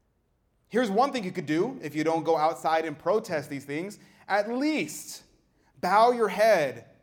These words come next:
at every time you hear blasphemy against our Lord. But because of her actions,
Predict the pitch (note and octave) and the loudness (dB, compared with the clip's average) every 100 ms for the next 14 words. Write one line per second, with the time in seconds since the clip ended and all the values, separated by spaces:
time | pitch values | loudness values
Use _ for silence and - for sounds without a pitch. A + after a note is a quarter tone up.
0 | - - _ D#3 D#3+ F3+ A3 A#3 A3+ G3 | -20 -20 _ -4 -4 2 2 2 -4 -2
1 | G#3 F#3+ E3+ G3 F3 C#3 D#3 F#3 F#3 D#3+ | -2 -2 -2 -2 -2 -2 0 -2 -2 -4
2 | D3 D#3 D#3 D3 E3+ C3+ - - _ _ | -2 -2 -2 0 2 0 -4 -16 _ _
3 | _ _ _ _ _ _ _ - _ _ | _ _ _ _ _ _ _ -20 _ _
4 | _ _ - G3 G#3 - A#3 D4+ A#3+ G#3 | _ _ 4 4 2 0 6 6 4 2
5 | A3 E3 G#3 C#4 - E3+ C4+ - - | 2 2 2 0 -2 -2 -2 -8 -12